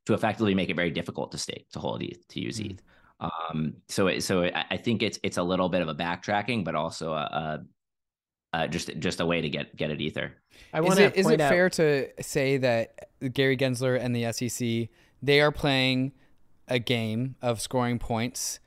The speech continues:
Speaker 2: and it is adjacent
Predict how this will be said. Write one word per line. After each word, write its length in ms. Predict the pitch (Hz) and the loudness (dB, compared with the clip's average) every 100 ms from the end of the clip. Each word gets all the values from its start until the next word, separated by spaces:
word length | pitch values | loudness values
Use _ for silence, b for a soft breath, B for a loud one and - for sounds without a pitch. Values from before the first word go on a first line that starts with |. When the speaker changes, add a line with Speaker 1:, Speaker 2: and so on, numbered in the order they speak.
| _ _ | _ _
Speaker 2:
and 500 | 135 120 110 110 101 - - | -2 0 0 -2 -6 -14 -6
it 160 | 135 127 | -2 0
is 380 | 120 107 - - _ _ - | 0 -4 -8 -12 _ _ -2
adjacent 760 | 135 - 113 113 147 131 131 | -2 0 -2 -2 -4 -4 -6